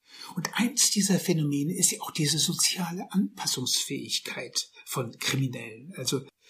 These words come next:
äh, Doktor Postel wäre ein interessanter Fall, ne? Also jemand, der sozusagen, äh, in einer vollständigen Anpassungsfähigkeit jeden Code irgendwie übernehmen kann und plötzlich als Oberarzt da erscheint und, äh, anderweitig.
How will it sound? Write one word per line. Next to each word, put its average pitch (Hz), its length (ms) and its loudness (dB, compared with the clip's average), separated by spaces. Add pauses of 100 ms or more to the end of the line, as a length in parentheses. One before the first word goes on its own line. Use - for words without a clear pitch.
(140)
äh, 160 120 2
Doktor 156 260 8
Postel 151 460 6
wäre 127 200 6
ein 113 140 4
interessanter 107 560 2
Fall, - 340 -6
ne? 127 100 -4
Also 190 340 8 (180)
jemand, 151 380 6
der 156 80 8
sozusagen, 147 640 2
äh, 143 220 0 (300)
in 175 120 -2
einer 165 200 2
vollständigen 143 640 0
Anpassungsfähigkeit 143 1040 0
jeden 190 320 4
Code 160 420 -2
irgendwie 165 220 -2
übernehmen 156 540 2
kann 156 240 -2
und 156 100 -2
plötzlich 143 260 0
als - 120 -4
Oberarzt 127 680 0
da 120 160 -6
erscheint 117 480 -4
und, 117 200 -8
äh, 143 160 -10
anderweitig. 131 600 -4